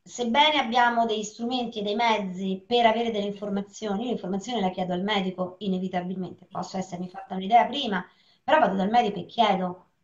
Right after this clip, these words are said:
Ci sono delle controindi-, e cioè, lo chiedi per, per le medicine, se c'è un'incontroindicazione, <laughs> non lo chiedi per un vaccino che ti copre tutta la vita.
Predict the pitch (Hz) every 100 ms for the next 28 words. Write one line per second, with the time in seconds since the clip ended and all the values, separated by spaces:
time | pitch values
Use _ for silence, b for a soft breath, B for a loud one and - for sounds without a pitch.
0 | _ - 196 226 220 220 208 226 214 220
1 | - 262 254 240 277 302 330 370 359 349
2 | 359 349 349 339 349 349 349 370 392 392
3 | 339 339 285 233 233 - 247 262 - 269
4 | 277 277 285 320 370 - - - 330 240
5 | 254 294 311 330 - - 285 254 254 269
6 | 269 277 - 330 302 226 b b b _
7 | 233 - - 247 247 - - 247 254 254
8 | 233 208